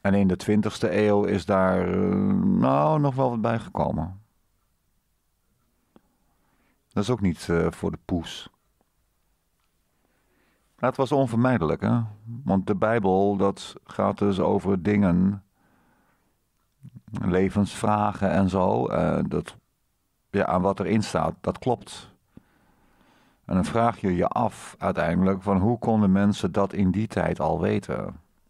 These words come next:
Ja, en dan gaan, eh, k-, bijbelgelovende mensen, die gaan lopen gniffelen en zeggen, "Ja, dit komt omdat het God was die het had op laten schrijven.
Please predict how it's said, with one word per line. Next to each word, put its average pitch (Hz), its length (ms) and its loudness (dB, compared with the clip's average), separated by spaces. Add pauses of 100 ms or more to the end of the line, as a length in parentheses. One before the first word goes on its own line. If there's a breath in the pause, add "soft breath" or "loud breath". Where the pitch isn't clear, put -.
(440)
Ja, - 300 -2
en 76 80 -2
dan 90 200 0
gaan, 80 440 0
eh, 80 80 0
k-, - 600 -10
bijbelgelovende 90 920 0
mensen, 90 500 0
die 98 140 0
gaan 80 220 -2
lopen 85 240 -2
gniffelen 85 460 0
en 85 80 0
zeggen, 87 240 -6
"Ja, 101 240 -4 (440 loud breath)
dit - 180 -4
komt - 320 -4
omdat 82 240 0
het 80 160 -4
God 190 240 -2
was - 320 -4
die 90 200 -4
het - 140 -8
had 87 140 -6
op - 180 -4
laten 85 320 -4
schrijven. - 500 -8